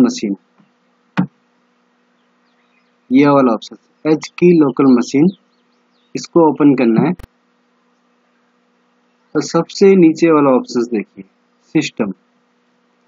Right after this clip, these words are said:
System को open करना है। और third options देखिए, करंट control set, इसको open करना है। और यहाँ पे second ऑप्शन देखिए guys,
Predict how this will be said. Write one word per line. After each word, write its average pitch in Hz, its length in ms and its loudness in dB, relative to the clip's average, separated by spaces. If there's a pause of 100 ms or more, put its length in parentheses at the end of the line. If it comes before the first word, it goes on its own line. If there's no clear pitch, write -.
(460)
System 180 340 0
को 160 200 0
open 135 280 0
करना 113 320 -2
है। 180 60 -6 (1500)
और 143 200 -6
third 160 240 0
options 147 380 0
देखिए, 135 360 0
करंट - 920 -4
control 143 440 0
set, 104 320 -8 (1600)
इसको 175 420 2 (340)
open 131 280 -2
करना 120 340 0
है। 185 40 0
और - 1300 -10
यहाँ 156 180 0
पे 180 180 -2
second 165 360 0
ऑप्शन 156 320 -2
देखिए 123 300 -2
guys, 143 240 -6